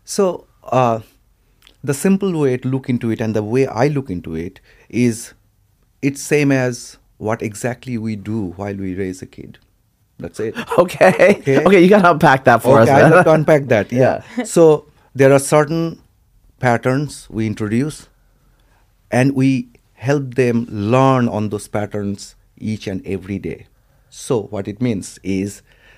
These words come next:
Speaker 1: the more patterns we have, more examples of those patterns we have, they learn faster. They understand that what exactly needs to be done under certain situations, certain context, right?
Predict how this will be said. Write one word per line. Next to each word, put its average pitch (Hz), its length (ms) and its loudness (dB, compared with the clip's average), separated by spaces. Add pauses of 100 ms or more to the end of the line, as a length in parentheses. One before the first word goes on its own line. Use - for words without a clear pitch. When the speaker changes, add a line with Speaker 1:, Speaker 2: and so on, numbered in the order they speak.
(340)
Speaker 1:
the 120 80 0
more 175 240 4
patterns 117 480 -2
we 92 140 -8
have, 87 420 -10 (100)
more 110 240 -2
examples 127 540 -4
of 95 140 -8
those 98 120 -10
patterns 92 380 -10
we 82 120 -12
have, 90 420 -12 (400)
they 104 100 -4
learn 101 220 -6
faster. 98 640 -12
They 98 180 -6
understand 101 920 -6 (260)
that 95 380 -4 (240)
what 107 260 -2
exactly 143 680 0
needs 123 240 -2
to - 80 -6
be 113 100 -2
done 107 300 -4
under 98 260 -4
certain 98 560 -6
situations, 92 760 -10
certain 95 340 -8
context, - 720 -12
right? 117 300 -8